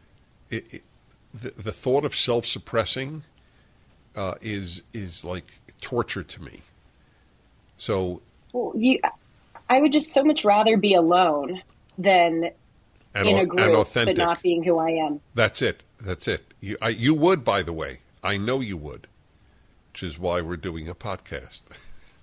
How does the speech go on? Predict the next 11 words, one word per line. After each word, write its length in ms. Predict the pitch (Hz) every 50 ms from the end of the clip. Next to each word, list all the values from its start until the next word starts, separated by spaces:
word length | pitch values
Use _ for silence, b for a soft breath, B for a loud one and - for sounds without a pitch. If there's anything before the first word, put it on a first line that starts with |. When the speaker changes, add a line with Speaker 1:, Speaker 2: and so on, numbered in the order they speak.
| - -
Speaker 1:
It's 140 | - - -
a 20 |
good, 180 | 78 - 80 - b b b b b b b b b b b b
that, 260 | - 98 - - _
that's 340 | - - 104 92 - - -
perfectly 680 | - _ - - 123 101 - - 104 - - 107 104
phrased. 600 | 92 - - 78 87 98 92 80 80 76 76 - _ _ _ _ b b b b b b b b b b b b
Did 200 | - 135 120 98
you 100 | 151 208 233
know 300 | 285 285 165 139 160 170
this? 300 | 160 196 170 - -